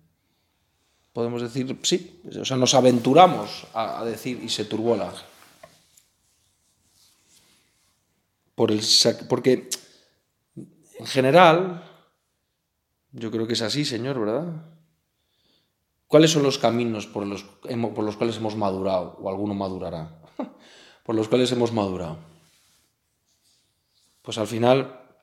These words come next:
los caminos que te hacen comprender,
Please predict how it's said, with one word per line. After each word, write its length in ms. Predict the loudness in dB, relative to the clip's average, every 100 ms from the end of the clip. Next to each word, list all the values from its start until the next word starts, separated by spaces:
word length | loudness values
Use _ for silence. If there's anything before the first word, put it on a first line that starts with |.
| _ _ _ -16
los 200 | -8 -4
caminos 360 | 0 0 0 -2
que 80 | -4
te 80 |
hacen 180 | -4 -4
comprender, 880 | -4 -4 -4 -6 -4 -6 -8 -20